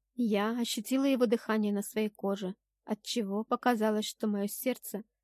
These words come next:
застучало слишком громко в этой абсолютной тишине. Когда я почувствовала касание его пальцев, по телу побежала волна мурашек. Я понимаю, что его интерес никак не связан со мной,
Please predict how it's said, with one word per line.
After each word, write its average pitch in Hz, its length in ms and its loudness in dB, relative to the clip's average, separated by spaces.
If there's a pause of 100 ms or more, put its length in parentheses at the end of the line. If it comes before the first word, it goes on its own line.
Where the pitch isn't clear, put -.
(140)
застучало 240 680 0
слишком 208 560 -2
громко 233 440 0
в 214 80 -4
этой 208 180 -2
абсолютной 202 540 -4
тишине. 202 580 -4 (320)
Когда 214 300 0
я 226 240 0
почувствовала 214 720 0
касание 226 560 2
его 208 160 -2
пальцев, - 480 -4 (540)
по 262 120 4
телу 277 320 2
побежала 240 520 4
волна 214 320 2
мурашек. 202 600 -4 (140)
Я 220 260 0
понимаю, 247 500 2
что - 200 -2
его 226 260 4
интерес 254 400 0
никак 254 340 -2
не 226 100 2
связан 202 420 -2
со 214 180 -4
мной, 202 320 -2